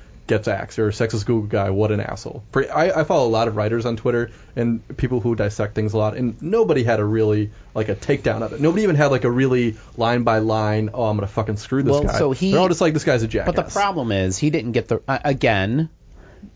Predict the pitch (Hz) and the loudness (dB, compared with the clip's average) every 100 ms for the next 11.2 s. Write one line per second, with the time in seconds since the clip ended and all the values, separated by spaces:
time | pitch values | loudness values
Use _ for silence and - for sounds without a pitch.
0 | - - 156 165 156 151 151 143 151 131 | -20 -2 0 0 0 0 0 0 0 2
1 | 131 131 120 110 104 98 98 123 147 - | 2 0 0 2 2 2 0 0 0 0
2 | 131 - - 143 139 - - 85 80 87 | -2 -2 0 2 2 -2 -2 -2 0 0
3 | 80 87 90 226 254 208 302 240 247 180 | 0 0 2 2 2 2 2 4 2 4
4 | 143 127 117 110 104 110 139 143 127 143 | 4 2 2 2 0 0 -2 -2 0 0
5 | 143 131 120 113 - 208 107 - - 156 | 0 2 0 2 2 2 2 -2 -2 -2
6 | 185 - 190 226 269 180 - 160 170 185 | -2 0 0 0 -2 -4 -2 0 0 -2
7 | 175 160 143 - - 139 139 131 120 - | -2 0 -2 -4 -2 0 2 0 -4 -2
8 | 120 - 123 - 110 101 - 139 104 104 | 0 0 -2 0 0 0 0 0 2 2
9 | 101 104 - 175 175 170 160 135 113 117 | 2 0 -4 -2 0 2 0 -2 0 0
10 | 107 - 120 123 101 117 - - 120 113 | 0 -2 -2 0 0 0 -2 0 2 2
11 | 107 110 | 0 -4